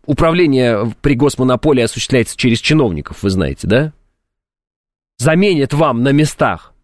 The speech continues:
бизнесменов на чиновников. Но, насколько я знаю, бизнесменов вы ненавидите, конечно, но и чиновников вы ненавидите тоже. Правильно?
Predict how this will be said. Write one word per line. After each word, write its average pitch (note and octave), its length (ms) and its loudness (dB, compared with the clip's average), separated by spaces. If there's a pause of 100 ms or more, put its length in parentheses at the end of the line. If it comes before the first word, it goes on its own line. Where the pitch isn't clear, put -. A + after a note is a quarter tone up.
(180)
бизнесменов E3 640 0
на E3 120 0
чиновников. F#2+ 680 -4 (340)
Но, C#3+ 100 2
насколько G3 420 0
я F3 200 2
знаю, F#3+ 520 0 (720)
бизнесменов E3 760 0 (320)
вы C3+ 300 2
ненавидите, F3+ 580 0
конечно, F#2+ 560 -4 (120)
но F#3+ 140 2
и A#3 80 0
чиновников G3 560 0
вы C3 120 2
ненавидите A#2+ 560 0
тоже. D2+ 360 -4 (960)
Правильно? D#3+ 380 -2